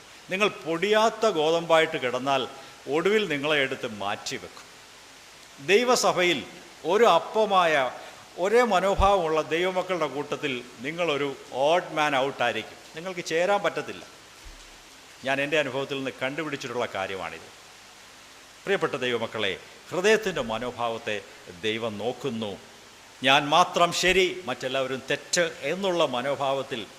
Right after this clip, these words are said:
നിങ്ങൾ ആരെങ്കിലും ആണെങ്കിൽ, ഇന്ന് ദൈവം മുമ്പാകെ തകർക്കപ്പെടുവാനും പൊടിയാനും കറക്ഷൻ സ്വീകരിക്കാനും എല്ലാവരുമായിട്ട് ചേർന്ന് പോകാനുമുള്ള മനസ്സ്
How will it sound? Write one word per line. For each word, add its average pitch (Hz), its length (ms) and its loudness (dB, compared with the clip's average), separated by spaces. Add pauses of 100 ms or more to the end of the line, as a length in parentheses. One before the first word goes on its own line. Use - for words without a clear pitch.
(120)
നിങ്ങൾ 117 220 -4
ആരെങ്കിലും 113 680 -4
ആണെങ്കിൽ, 104 340 -6 (320)
ഇന്ന് 208 340 4 (800)
ദൈവം 175 300 2
മുമ്പാകെ 117 420 0 (420)
തകർക്കപ്പെടുവാനും 110 880 -4 (160)
പൊടിയാനും 135 580 -2 (720)
കറക്ഷൻ 208 440 6
സ്വീകരിക്കാനും 135 600 -2
എല്ലാവരുമായിട്ട് 165 580 2
ചേർന്ന് 175 500 0
പോകാനുമുള്ള 131 640 0 (160)
മനസ്സ് 131 420 -2